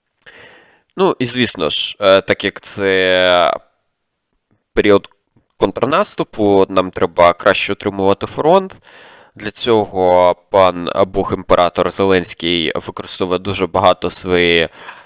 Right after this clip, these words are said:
е, ментальної енергії. Тож, е, тепер, сидячи на троні з черепів, йому доведеться,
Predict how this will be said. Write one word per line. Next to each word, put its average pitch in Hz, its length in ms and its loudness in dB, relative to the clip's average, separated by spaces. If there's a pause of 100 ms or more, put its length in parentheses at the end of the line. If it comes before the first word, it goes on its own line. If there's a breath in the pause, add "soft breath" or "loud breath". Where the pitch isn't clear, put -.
е, 90 480 4
ментальної 90 1000 2
енергії. 135 640 0 (760 soft breath)
Тож, 101 600 2
е, 90 240 4
тепер, 110 840 2 (120)
сидячи 95 840 0
на 87 680 4 (280)
троні 98 720 4 (360)
з 92 420 -2
черепів, - 720 -4 (760 soft breath)
йому 127 240 0
доведеться, 98 1040 4